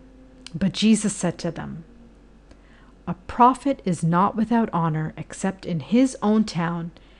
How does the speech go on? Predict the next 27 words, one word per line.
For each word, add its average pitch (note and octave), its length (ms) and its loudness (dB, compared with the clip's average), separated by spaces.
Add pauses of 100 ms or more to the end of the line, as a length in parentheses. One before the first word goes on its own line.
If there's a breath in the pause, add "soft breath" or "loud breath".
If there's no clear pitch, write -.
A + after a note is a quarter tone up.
(380 soft breath)
and D#3+ 180 -2
in D#3 160 -2
his G3+ 540 2 (100)
own E3 300 2
home." E3 340 -10 (1300 soft breath)
And D#3+ 100 -4
he E3+ 60 0
did D#3+ 260 0
not G3+ 400 2
do F3 140 2
many E3 240 2
miracles G#3 640 2
there D#3 420 -4 (680 soft breath)
because F#3+ 920 -4
of D3+ 180 -8
their D#3+ 200 -4
lack E3+ 560 -4 (300)
of C#3 100 -8
faith. - 1000 -8 (2000)
And G3+ 100 -2
then F3 160 -2
recently G3 560 2
I E3+ 40 -4
began E3+ 280 -4
to E3 60 -4
meditate E3 400 -6
upon D#3+ 500 -10